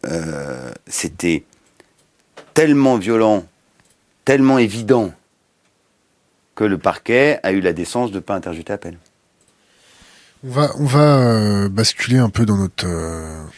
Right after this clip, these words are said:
Speaker 2: dans notre ère, euh, au récent, euh, au vu des récents événements avec les, les Black Blocs, euh, tout ça. Le fait qu'il y ait, euh, à peu près, c'est un peu moins de deux cents gamins qui se sont fait, euh, attraper, euh, mis dans la nasse,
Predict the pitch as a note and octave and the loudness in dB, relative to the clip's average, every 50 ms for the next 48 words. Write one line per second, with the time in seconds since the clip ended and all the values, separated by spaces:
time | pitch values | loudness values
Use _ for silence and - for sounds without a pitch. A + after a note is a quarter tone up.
0 | - - - - - - - _ - - F#2+ F2 E2+ E2+ - - - A2+ A#2 A#2+ | -20 -20 -20 -20 -20 -20 -20 _ -14 -12 -10 -8 -8 -8 -8 -4 -2 0 2 2
1 | A2 F#2+ - F2 E2 - - - - - - - - F#2+ F#2+ F2+ F2+ F#2+ G2 G2 | 2 0 -2 -8 -12 -14 -16 -20 -20 -20 -16 -12 -8 -6 -6 -6 -6 -6 -4 -4
2 | - - G2 - - G2+ F#2 G#2+ G#2 A2+ A2 A2 G#2 G2 G2 - - A2+ G#2 F#2+ | -4 -4 -4 -6 -6 -6 -6 -4 -4 -2 0 0 0 0 -2 -2 -2 -2 -2 -2
3 | G2 F#2+ F#2+ F#2+ G2 G2+ G#2 G#2 G2 F#2 E2+ E2 F2 F#2 - - - F#2 F2 E2+ | -2 -4 -4 -4 -4 -4 -2 -2 -2 -4 -4 -6 -8 -8 -8 -8 -8 -8 -10 -10
4 | E2 E2+ F2 E2+ F2+ F#2 F#2+ F#2 F#2 F#2 G2 G2 A2 B2+ B2+ A#2 - - - - | -10 -12 -12 -10 -8 -8 -8 -8 -8 -8 -4 0 2 2 2 2 0 -4 -6 -6
5 | F#2+ F2+ F2+ F2+ - - - - B2+ C3+ D3 C#3+ - - _ - - - - - | -6 -6 -6 -8 -8 -8 -6 -4 -4 -4 -4 -6 -10 -18 _ -20 -20 -20 -18 -16
6 | - - - - - - - - - - - - - - - - _ _ _ _ | -16 -16 -16 -16 -16 -18 -18 -18 -20 -20 -20 -20 -20 -20 -20 -20 _ _ _ _
7 | _ _ _ _ _ _ _ _ _ _ _ _ - A#2+ A2+ - D#3+ D#3+ - - | _ _ _ _ _ _ _ _ _ _ _ _ -4 -2 0 0 0 -2 -2 -4
8 | - - - A#2+ A#2+ B2 B2+ B2+ A#2 G#2+ G2+ G2 G2 - - - - - A2 G#2 | -8 -2 0 4 4 6 6 6 6 4 2 0 -2 -4 -6 -6 -4 -2 -2 0
9 | - - A2+ G#2 G#2 - A#2 A2+ A2+ A#2 A2+ A2+ A#2 A2 - - A#2+ A#2 A2 A#2+ | 0 -2 -2 -4 -4 -4 -4 -2 -2 -2 -2 -2 -2 -2 -2 -2 -2 0 2 2
10 | B2 C3 C3 A#2+ - - - - - - G2+ F#2 - - - A2 G#2+ G#2 G2 F#2 | 2 2 2 0 -2 -2 -2 0 0 0 -2 -6 -6 -4 -2 -2 0 0 -2 -2
11 | F2+ F2+ F2+ F2+ F2+ F2+ F2 F2 - - - F2+ - - A2+ A2 G#2 G2 F#2 F2+ | -4 -4 -4 -6 -6 -6 -8 -8 -8 -8 -10 -8 -4 -2 -2 0 0 0 -2 -2
12 | F#2 G2+ G#2 G#2 G#2 F#2+ F#2 F#2+ G2+ A#2 D3 D3 - - - - - | -2 -2 -2 0 0 0 0 0 2 2 2 2 2 0 -2 -4 -8